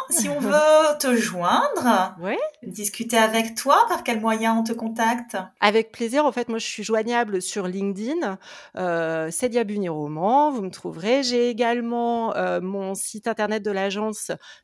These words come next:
Speaker 2: donc six heures six production point F R. Vous pouvez m'écouter dans mon podcast qui s'appelle l'Y Podcast Grenoblois, où je mets en avant, euh, en lumière les gens qui font, euh, rayonner le territoire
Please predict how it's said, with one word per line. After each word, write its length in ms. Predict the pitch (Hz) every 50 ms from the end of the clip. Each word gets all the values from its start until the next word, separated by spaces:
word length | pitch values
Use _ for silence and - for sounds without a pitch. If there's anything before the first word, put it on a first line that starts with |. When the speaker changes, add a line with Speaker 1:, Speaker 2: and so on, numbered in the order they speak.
| -
Speaker 2:
donc 100 | 175 170
six 300 | - - - - 254 220
heures 100 | 233 220
six 260 | - - - 220 214 -
production 640 | - - 190 170 170 170 - - - 190 196 285 403 _
point 220 | _ - 180 165 156
F 120 | - - -
R. 440 | - 175 180 233 285 277 208 175 170 - - - - - - - -
Vous 80 | -
pouvez 140 | 240 262 262
m'écouter 920 | 254 247 247 - - 262 _ - - 262 254 247 247 247 247 240 226 220 202 175
dans 460 | 170 202 202 208 208 208 202 202 202
mon 200 | 202 196 196 196
podcast 720 | 180 - 175 - _ - - - 277 427 - - - - 190
qui 100 | - - -
s'appelle 300 | 202 175 - 175 165 165
l'Y 120 | 185 220 202 220 220 226 220 -
Podcast 320 | 202 190 _ - 214 202
Grenoblois, 600 | 190 208 202 196 185 196 185 180 196 196 196 196 - - - - - _ -
où 160 | 202 202 214
je 140 | 202 202 208
mets 360 | 202 202 208 220 226 240 240
en 220 | 233 214 208 196 196
avant, 720 | 185 185 190 185 185 214 220 226 226 226 226 226 226 214
euh, 160 | 190 180 170
en 140 | 165 160 170
lumière 500 | 180 180 196 202 208 214 214 226 226 214
les 200 | 190 170 170 170
gens 420 | 160 160 160 190 196 202 214 214 208
qui 260 | - - - 185 175
font, 520 | - - - - 190 190 196 196 196 190 175
euh, 200 | 156 156 160 160
rayonner 720 | 156 202 220 220 220 226 226 220 220 220 220 220 220 214
le 160 | 208 196 185
territoire 960 | - 202 185 175 185 190 - - - 220 208 208 208 208 208 214 196 190 165